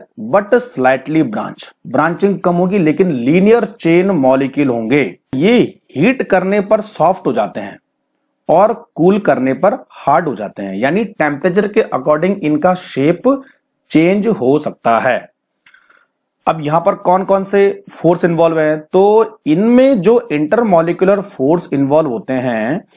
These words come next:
ये इंटरमीडिएट होते हैं इलास्टोमर के and फाइबर के, यानी फाइबर से कम होंगे लेकिन इलास्टोमर से ज्यादा होंगे। तो अगर मैं तीनों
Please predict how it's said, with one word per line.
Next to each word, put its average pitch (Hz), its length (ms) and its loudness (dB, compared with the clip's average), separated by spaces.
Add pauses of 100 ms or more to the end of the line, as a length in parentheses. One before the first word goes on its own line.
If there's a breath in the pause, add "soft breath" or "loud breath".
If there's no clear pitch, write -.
(240 soft breath)
ये 185 460 2
इंटरमीडिएट 180 720 0
होते 135 240 -4
हैं 151 460 0
इलास्टोमर 135 720 2 (140)
के 202 120 2 (220)
and 139 220 2
फाइबर 104 440 -4
के, - 120 -8
यानी 143 280 2
फाइबर 123 480 -2
से 170 240 0 (140)
कम 143 180 0
होंगे 143 360 2 (360 loud breath)
लेकिन 131 360 -2
इलास्टोमर 123 600 -2
से 180 180 0 (240)
ज्यादा 135 320 -2
होंगे। 90 280 -12 (460 soft breath)
तो 190 80 0
अगर 185 320 2
मैं 214 140 -2
तीनों 214 680 2